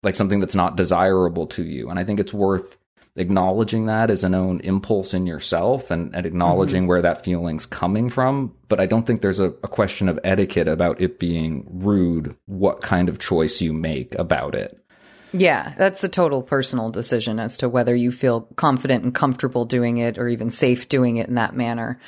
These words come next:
Speaker 2: um,
Speaker 1: Exactly.
Speaker 2: versus not. I remember 'cause growing up, um, my best friend's house, uh, they all spoke, the mo-, the parents spoke French fluently and the kids all spoke French. And my friend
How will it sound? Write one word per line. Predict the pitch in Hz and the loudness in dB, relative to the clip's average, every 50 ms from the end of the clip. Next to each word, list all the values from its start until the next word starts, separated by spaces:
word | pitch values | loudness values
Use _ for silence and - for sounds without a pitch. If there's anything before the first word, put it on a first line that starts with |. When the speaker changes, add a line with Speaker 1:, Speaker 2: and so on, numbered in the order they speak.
| - - - | -18 -12 -6
Speaker 2:
um, | 127 | -4
Speaker 1:
Exactly. | 131 120 120 143 127 123 117 110 110 92 92 92 95 101 - - 151 147 | -2 0 2 4 4 2 2 2 2 0 0 0 -4 -8 -12 -14 -4 0
Speaker 2:
versus | 151 156 135 127 - - 131 123 127 - | 0 0 2 0 0 -2 -2 -4 -4 -4
not. | 131 123 120 123 135 - - - _ - - - - - - - - _ - | -4 -4 -2 -4 -4 -6 -10 -12 _ -20 -20 -20 -20 -20 -20 -20 -6 _ 0
I | 185 202 233 | 2 2 2
remember | 247 226 247 233 214 185 175 170 170 160 147 | 2 2 2 2 2 2 2 2 2 0 0
'cause | - - 160 151 147 139 143 - | 0 0 0 0 0 0 -2 -2
growing | - 160 147 139 139 131 139 139 | 0 2 2 2 2 0 0 -2
up, | 135 131 - - - - | -2 -2 -6 -10 -8 -4
um, | 139 143 135 131 127 127 127 131 139 143 - | -2 -2 0 0 -2 -4 -6 -8 -10 -10 -6
my | - 156 160 160 | -2 0 0 2
best | 151 160 151 139 - - | 2 0 0 0 -2 -2
friend's | - 160 156 147 143 139 | 0 0 0 0 -2 -4
house, | - - 135 113 95 - - - - - - | -4 -2 -2 -2 -2 -2 -4 -2 -2 -2 -2
uh, | 160 151 143 139 139 143 143 - | -2 0 0 0 -2 -4 -4 -2
they | 165 147 147 147 - | 2 2 4 2 2
all | - 143 143 139 | 2 0 0 0
spoke, | - - - 147 127 127 127 - | -2 -2 -2 -2 -2 -2 -2 -2
the | 147 139 | -2 0
mo-, | 139 139 131 - - 131 98 | 0 0 -2 -2 -2 -4 -2
the | 127 147 143 135 | 0 0 -2 -2
parents | - - 165 151 143 135 123 - | -2 -2 -2 0 0 0 -2 -2
spoke | - - 117 - | -2 -2 -4 -4
French | - - - 117 107 - - - - | -4 -4 -4 -4 -2 -2 -4 -4 -4
fluently | - - 147 135 127 - - - 120 110 95 - - - - - - | -4 -4 -2 -2 -2 -2 -4 -6 -6 -6 -8 -10 -14 -20 -18 -6 -2
and | - 151 143 131 | -2 0 0 0
the | 139 | 0
kids | 135 - 170 151 139 - | 0 2 0 2 2 2
all | 131 123 123 | 2 2 0
spoke | - - 139 131 127 - | 0 0 0 0 0 -2
French. | - 139 135 131 123 127 - - - | -2 -2 -2 -2 -2 -4 -6 -6 -4
And | 135 147 143 143 143 131 131 135 - - - - - - _ _ _ | -2 0 2 2 2 0 -2 -4 -6 -10 -18 -20 -20 -20 _ _ _
my | - 165 165 160 151 | -2 0 0 0 0
friend | 156 - - - 208 208 202 185 175 165 156 156 156 | -2 -2 0 0 2 2 2 0 -2 -4 -8 -10 -12